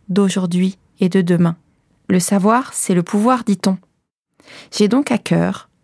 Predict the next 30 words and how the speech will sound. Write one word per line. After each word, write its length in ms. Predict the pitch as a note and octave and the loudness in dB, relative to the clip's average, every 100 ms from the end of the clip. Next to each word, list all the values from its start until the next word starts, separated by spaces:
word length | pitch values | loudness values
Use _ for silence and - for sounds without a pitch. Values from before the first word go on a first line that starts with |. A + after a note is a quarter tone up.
| - | -6
au 80 | F3 | -4
sein 200 | - A3+ | 0 2
de 120 | A3 | 0
ce 120 | - | 0
podcast, 720 | A#3+ G#3 - D#3 D#3 - - _ - - - | -2 -4 -2 -4 -4 -6 -16 _ -20 -14 0
de 80 | G3+ | 0
vous 180 | G3 G3 | 2 2
redonner 400 | G#3 G3+ G#3 A3+ | 2 4 4 2
le 120 | G3 | 0
pouvoir 460 | - F#3 G3 A3 | -2 -2 0 0
de 120 | F#3+ F3 | 0 -2
comprendre 640 | - F3 - E3 F3+ G#3 | 0 -2 0 0 0 -2
le 140 | F#3 F3+ | -2 0
fonctionnement 640 | - G3 - F#3 F3 - - | 0 0 0 2 2 0 -2
intime 560 | A3+ A3+ - - F3+ G3 - - _ | 0 0 -4 0 0 0 -6 -20 _
et 60 | F#3 | -8
profond 540 | - - A3 - G#3 | -4 -2 -2 0 0
de 120 | G3 | 2
votre 420 | F3 F3 G3 - F3+ | 2 0 -2 -2 -6
corps, 500 | - D3+ D#3 - _ _ - | -4 -4 -6 -12 _ _ -8
pour 140 | A#3 | -4
que 120 | - | 0
vous 160 | A#3+ A3+ | 0 0
puissiez 560 | - A3 G#3 - G3 G#3 - - | -2 0 0 0 -4 -6 -12 -6
être 200 | F#3+ - | -4 -4
pleinement 500 | - A3 G#3 F#3 F3+ - | -2 2 4 2 0 -4
actrice 600 | A3+ - - G#3+ - - _ - | -4 -4 -2 -2 -4 -10 _ -2
de 100 | F3 | 0
votre 360 | F3 F#3+ - | 0 -2 -4
santé. 380 | F3 F3+ - F#3+ | -4 -4 -4 -12